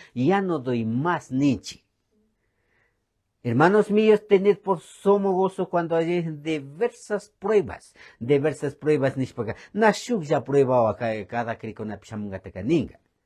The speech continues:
Kunanga desafianchik, desafío ta ganamurkanchik, kaypi kaqkuna, uyaqkuna, ima problemata chay yali-, yalirkanki, pero kay apunlla que ñakuti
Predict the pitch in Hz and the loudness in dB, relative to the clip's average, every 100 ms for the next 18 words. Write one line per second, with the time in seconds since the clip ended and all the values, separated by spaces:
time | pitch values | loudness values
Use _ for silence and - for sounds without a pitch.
0 | _ _ _ _ _ _ _ _ _ - | _ _ _ _ _ _ _ _ _ 0
1 | 135 165 165 165 160 - 156 - 175 175 | 2 4 4 4 2 2 0 4 4 4
2 | 175 180 170 156 151 143 151 165 165 156 | 2 0 0 0 -2 -2 -2 0 0 0
3 | 147 151 147 147 139 151 165 165 - 165 | 2 2 0 -2 -2 0 0 -2 -6 -4
4 | 156 143 143 143 135 135 - 160 156 151 | -4 -4 -6 -6 -10 -10 -4 -4 -2 -4
5 | 143 143 135 - 170 180 175 - - - | -2 -2 -2 -2 -2 0 -4 -6 -14 -4
6 | 139 131 143 143 143 147 147 143 143 - | 0 2 0 -2 -2 0 -2 -2 -4 0
7 | 139 135 131 139 131 131 131 135 131 208 | 2 2 2 2 2 2 2 0 4 4
8 | 226 226 214 - _ _ _ _ 120 120 | 4 4 2 0 _ _ _ _ -2 -2
9 | 123 117 113 123 127 113 - 107 104 - | -2 -2 -2 -4 -4 -4 -6 -6 -6 -8
10 | 95 101 90 85 69 | -8 -6 -6 -6 -12